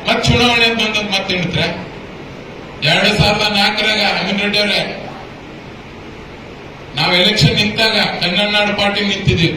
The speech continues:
ವೇಣು ಅಣ್ಣ ನಮ್ಮ ಎದುರಾಳಿದ್ರು, ಬೇರೆ ಬೇರೆಯವ್ರು ಎದುರಾಳಿದ್ರು. "ಅಕ್ಕ, ಬರೇ ಗಾಡಿ ಡೀಸೆಲ್ ಹಾಕ್ಸಕ್ ನಮ್ಮ ಹತ್ರ ದುಡ್ಡಿದ್ದಿಲ್ಲ,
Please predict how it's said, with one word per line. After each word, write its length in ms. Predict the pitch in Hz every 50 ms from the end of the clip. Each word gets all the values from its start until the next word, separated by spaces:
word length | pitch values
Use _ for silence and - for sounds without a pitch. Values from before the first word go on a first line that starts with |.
| - - - - - - - - - - - - - - - - -
ವೇಣು 320 | 139 165 190 196 202 202 196
ಅಣ್ಣ 140 | 196 202
ನಮ್ಮ 420 | 196 202 196 196 196 196 185 185 185
ಎದುರಾಳಿದ್ರು, 600 | 180 180 185 202 202 196 196 190 190 185 180 165 156 151 - - - - - - - - - - - - -
ಬೇರೆ 260 | 151 170 175 202 202
ಬೇರೆಯವ್ರು 340 | 202 202 202 196 202 196 196
ಎದುರಾಳಿದ್ರು. 540 | 185 185 196 196 196 190 185 180 175 170 165 165 165 - - - - - - - - -
"ಅಕ್ಕ, 300 | 151 151 214 208 202 202
ಬರೇ 180 | - 185 196 202
ಗಾಡಿ 480 | - 156 165 170 175 - 214 208 - 160
ಡೀಸೆಲ್ 260 | 170 - 214 214 208
ಹಾಕ್ಸಕ್ 340 | 208 202 202 226 214 214 196
ನಮ್ಮ 140 | 190 190
ಹತ್ರ 280 | 190 185 185 185 180 165
ದುಡ್ಡಿದ್ದಿಲ್ಲ, 420 | 170 175 170 156 147 143 147 123